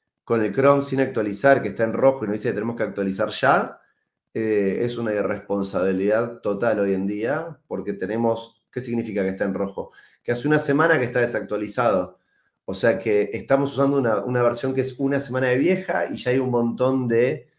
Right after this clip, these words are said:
agujeros de seguridad que se saben que existen y que se están explotando para romperle la computadora a mucha gente y que nosotros estamos andando por ahí, eh, con la,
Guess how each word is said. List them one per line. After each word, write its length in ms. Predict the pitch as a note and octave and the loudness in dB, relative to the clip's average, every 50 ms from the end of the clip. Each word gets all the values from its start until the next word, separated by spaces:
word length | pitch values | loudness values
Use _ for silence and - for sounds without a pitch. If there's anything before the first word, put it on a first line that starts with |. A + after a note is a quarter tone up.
| _ _ _ _ _ _ | _ _ _ _ _ _
agujeros 520 | - G2 G#2 G#2 G2+ G2+ - C3 C3 B2+ A#2+ | 0 2 2 2 2 2 0 2 2 2 2
de 100 | A#2 A#2 | 0 -2
seguridad 420 | - G#2+ G2+ A2 B2 C#3+ D3 C3 | -2 -2 -2 0 2 4 4 4
que 80 | A2 G2+ | 2 0
se 120 | - F#2+ | -6 -4
saben 300 | - - A2+ B2 B2 A#2+ | 2 6 6 6 6 6
que 60 | A#2 | 4
existen 540 | A#2 A2 - - D#3 C#3 - - C#3+ C#3 B2+ | 0 0 0 0 0 0 0 0 0 2 2
y 100 | A#2 G2 | 0 -2
que 80 | F#2 F#2+ | -4 -4
se 80 | - | -6
están 300 | G2 G2 - C3+ D3+ E3 | -4 -2 2 2 2 2
explotando 880 | D#3 B2 - - - G#2+ G#2 G#2 G2+ C#3 C#3 B2 G#2+ G#2 A2+ A#2 B2+ B2+ | 2 -2 -6 -8 -4 -2 0 2 2 2 2 2 0 0 0 0 0 2
para 160 | G2+ F#2+ F#2+ | 2 2 2
romperle 480 | F#2 - G2 G2 F#2+ F#2+ B2+ B2+ A#2+ A#2 | 2 0 -2 0 2 2 2 4 4 4
la 120 | A2 G#2 | 2 2
computadora 440 | G2+ G2 F#2+ G2+ F#2+ A2 B2 B2 A#2 | 0 0 -2 -2 -2 0 0 0 0
a 20 | |
mucha 220 | A#2 B2+ B2+ C3+ B2+ | -2 -2 -4 -4 -4
gente 420 | C#3 D3+ C#3+ C3+ B2 C#3 D#3 F3+ - | -2 -2 -2 0 0 0 -2 -2 -6
y 80 | D#3+ | -6
que 80 | - D#3+ | -4 -2
nosotros 340 | E3+ F3 E3+ G3 G3 F#3+ F3+ | -2 0 0 2 2 2 2
estamos 360 | F3+ D#3+ D3+ D3+ C#3+ - - | 2 0 0 0 -2 -2 -2
andando 420 | C#3 C#3 C#3 D3 D3+ D#3 D3+ C#3+ | 0 0 0 0 0 0 0 0
por 120 | C#3 D3 D3 | 2 4 4
ahí, 440 | D#3 D#3+ E3 F3 F#3 G#3 - - _ _ _ _ _ _ _ _ _ _ _ - | 4 4 4 4 2 2 0 -4 _ _ _ _ _ _ _ _ _ _ _ 0
eh, 420 | B2 A#2+ A#2 A#2 A#2 A#2 A2+ G2 | 2 4 4 4 4 2 0 2
con 240 | - B2 A#2+ A#2+ A#2 | 2 2 4 4 4
la, 920 | A#2 A#2 A2+ A2 A2 A2 G#2+ G#2+ G2+ F#2 D#2 - C#2+ C#2 - - - - | 4 4 4 4 4 4 2 2 0 0 -2 -6 -8 -10 -12 -12 -14 -16